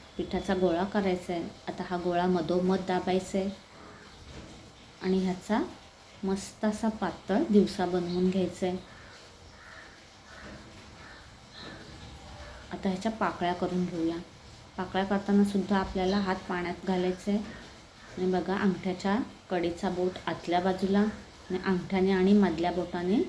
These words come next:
पीठ चिमटीत धरून अशा पाकळ्या पाडायच्या आहेत. आता ह्याच्यात भरपूर असं सारण घालायचं आहे, पाकळ्या एक साईडला झुकवायच्या आहेत. ह्याला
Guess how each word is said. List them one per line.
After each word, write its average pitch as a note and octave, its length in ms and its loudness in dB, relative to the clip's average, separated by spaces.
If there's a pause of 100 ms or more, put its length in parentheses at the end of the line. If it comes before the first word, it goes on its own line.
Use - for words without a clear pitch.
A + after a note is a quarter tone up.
(520)
पीठ G3 180 2
चिमटीत F#3 420 2 (100)
धरून F#3 260 6
अशा G3+ 240 -2
पाकळ्या D#3+ 420 -4
पाडायच्या D#3 500 -4
आहेत. - 180 -14 (1200)
आता F#3+ 180 -4
ह्याच्यात F#3 420 -2
भरपूर A3 640 2
असं G#3+ 240 4
सारण F#3 460 2
घालायचं G#3 500 6
आहे, G#3+ 140 6 (680)
पाकळ्या F3+ 300 0
एक F#3 180 2
साईडला F#3+ 360 2
झुकवायच्या F#3+ 640 2
आहेत. G#3 160 4 (680)
ह्याला F3+ 180 0